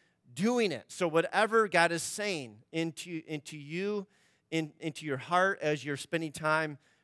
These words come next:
you know, reading the Bible and, and praying, uh, from this message, from other messages you might hear, uh, any verses that are stirring in your heart, whatever God is saying,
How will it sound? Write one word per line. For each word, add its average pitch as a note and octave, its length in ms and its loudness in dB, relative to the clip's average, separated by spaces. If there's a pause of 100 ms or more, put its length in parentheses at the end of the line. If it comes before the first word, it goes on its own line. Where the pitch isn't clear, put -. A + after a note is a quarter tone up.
(240)
you C3 80 -6
know, B2+ 80 -4
reading E3 500 -2
the C3+ 100 -8
Bible F3 440 2
and, A2+ 120 -10 (200)
and A#2 280 -10
praying, F#3+ 640 -2 (400)
uh, A#2 280 0 (100)
from C#3 300 -2
this F#3 220 0
message, F3+ 600 -2
from C3+ 240 -4
other D#3+ 160 -2
messages D#3+ 560 -4
you D#3 60 -8
might C3+ 200 -6
hear, G3 580 -8 (440)
uh, A#2 260 -4
any D#3 200 -6
verses D#3+ 480 -4
that D#3 120 -2
are D3+ 60 -4
stirring E3 320 -6
in E3 100 -4
your D3+ 120 -4
heart, D#3+ 240 0
whatever E3 340 -6
God F3 220 -2
is D3 80 -10
saying, D3 800 -6